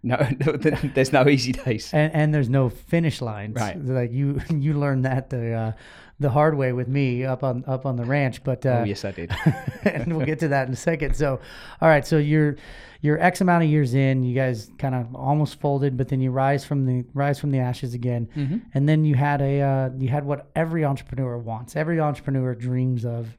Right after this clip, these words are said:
Speaker 2: is that, that exit, right? That, that big
Speaker 1: Yep.
Speaker 2: bite at the apple.
Speaker 1: Mm-hmm.
Speaker 2: So you guys sold the company.
Speaker 1: So not that company, no. So the, the first businesses were conti-, contract recruitment businesses. We were
Speaker 2: Okay.
Speaker 1: providing labor into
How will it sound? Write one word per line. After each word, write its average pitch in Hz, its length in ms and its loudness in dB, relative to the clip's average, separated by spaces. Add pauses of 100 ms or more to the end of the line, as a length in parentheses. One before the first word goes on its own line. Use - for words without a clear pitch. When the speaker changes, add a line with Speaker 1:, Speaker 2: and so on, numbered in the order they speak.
Speaker 2:
is 120 280 -6
that, 117 340 -6 (100)
that 127 160 -6
exit, 123 480 -6
right? 131 320 -6
That, 123 260 -6
that 120 160 -8
big 127 140 -4
Speaker 1:
Yep. 123 80 -12
Speaker 2:
bite 131 240 0
at 123 140 -6
the 127 120 -8
apple. 123 480 -12
Speaker 1:
Mm-hmm. 151 180 -2 (200)
Speaker 2:
So - 160 -6
you 135 60 -2
guys 143 200 -2
sold 156 260 0
the 156 80 -4
company. 139 460 -4 (260)
Speaker 1:
So 151 160 4
not 185 200 4
that 160 120 -2
company, 120 360 -2
no. 123 160 -2
So 120 320 -2 (380)
the, 117 420 -2 (100)
the 127 80 -8
first 175 300 -2
businesses 123 480 -6
were 107 460 -4 (260)
conti-, 113 340 -6 (140)
contract 147 360 -4
recruitment 98 380 -8
businesses. 92 460 -8
We 123 80 2
were 123 60 2
Speaker 2:
Okay. 127 60 -2
Speaker 1:
providing 104 680 -4 (200)
labor 101 560 -6 (120)
into 98 600 -6